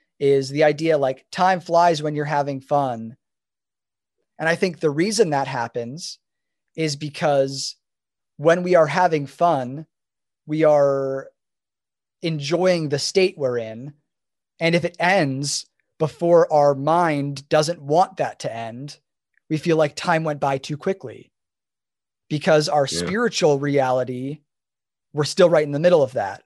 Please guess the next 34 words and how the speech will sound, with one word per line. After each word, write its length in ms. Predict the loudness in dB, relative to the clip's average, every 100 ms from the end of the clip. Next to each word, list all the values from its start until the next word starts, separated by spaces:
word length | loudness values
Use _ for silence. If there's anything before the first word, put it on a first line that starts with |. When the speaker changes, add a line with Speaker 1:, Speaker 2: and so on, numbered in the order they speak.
| -4
Speaker 1:
but 120 | -2
our 100 | -2
physical 480 | 0 0 0 -2 -2
reality 840 | -2 -2 0 -2 -4 -10 -12 -14 _ _ _ _ 0
doesn't 260 | 0 2
agree. 500 | -4 -4 -4 -6 -10 _ _ _ _ _ _
Or 140 | 2 2
if 140 | 2
you've 120 | 0
ever 240 | 2 2 0
been, 520 | 0 0 -2 -6 -10 _ _ _ _ -12
you 100 | -4
know, 540 | 0 2 0 -2 -8 -12
sitting 440 | -6 -2 0 0
in 100 | -2
a 60 | -4
class 560 | -2 -2 0 -2 -6
in 180 | -6 -8
school 800 | -8 -10 -6 -2 0 2 0 -2 _ _
and 160 | -8 -6
you 60 | -2
feel 120 | -2
like 80 | -2
it's 160 | -6
dragging 600 | -4 2 4 4 0 -6 -2
on 300 | 0 0 0
and 140 | -2
on, 500 | -2 0 -2 -6 -10 _ _ _ _ -10
it's 140 | -8
because 280 | -4 -4 0
mentally 460 | 0 0 0 -2
you 200 | -2 -4
were 140 | -2 -2
done, 640 | 2 4 4 2 -4 -10